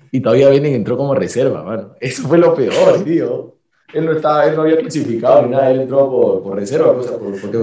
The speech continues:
había un cubo, creo, y, y entró como favorito, una vaina así.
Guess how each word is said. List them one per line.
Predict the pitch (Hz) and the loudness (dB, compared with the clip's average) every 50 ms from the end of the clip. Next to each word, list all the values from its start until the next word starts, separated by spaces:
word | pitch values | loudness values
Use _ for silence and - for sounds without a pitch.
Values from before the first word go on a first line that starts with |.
| - 160 | -2 -2
había | 110 120 127 | -2 -2 -2
un | 127 123 | -2 -2
cubo, | 123 143 139 127 117 | -2 -2 -2 0 0
creo, | 123 - 127 - - | 0 0 0 0 0
y, | 131 101 80 - - - _ _ _ _ | -2 -2 -4 -8 -12 -18 _ _ _ _
y | - - | -10 -10
entró | 95 - - 113 | -8 -6 -6 -6
como | - 131 131 123 | -4 -4 -2 -2
favorito, | 123 98 - - 101 117 117 113 | 0 0 0 0 0 -2 -2 -2
una | 104 110 | -4 -6
vaina | 113 113 120 117 113 | -6 -4 -4 -6 -6
así. | 110 107 107 92 - | -8 -8 -10 -12 -14